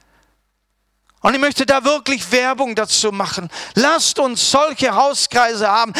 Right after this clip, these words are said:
Lasst uns geschäftig sein, Leute damit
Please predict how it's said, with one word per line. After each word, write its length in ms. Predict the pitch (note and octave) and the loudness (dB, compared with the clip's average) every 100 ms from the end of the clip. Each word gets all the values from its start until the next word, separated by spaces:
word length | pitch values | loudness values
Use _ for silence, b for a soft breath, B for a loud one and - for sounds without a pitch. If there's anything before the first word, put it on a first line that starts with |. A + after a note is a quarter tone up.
| F4+ | 0
Lasst 320 | D4 D#4 - | 2 2 2
uns 240 | D#4+ D#4 - | 0 0 0
geschäftig 680 | D#4 - - D#4+ - D#4+ F#3+ | 0 2 2 0 0 -2 2
sein, 280 | A#3 A#3 D4+ C#4+ | 2 2 -2 -2
Leute 600 | A3 A#3 C#4 F4 G4 C4 | -2 0 2 2 0 -2
damit 400 | B3+ C4 C4+ C4+ | 2 2 0 -4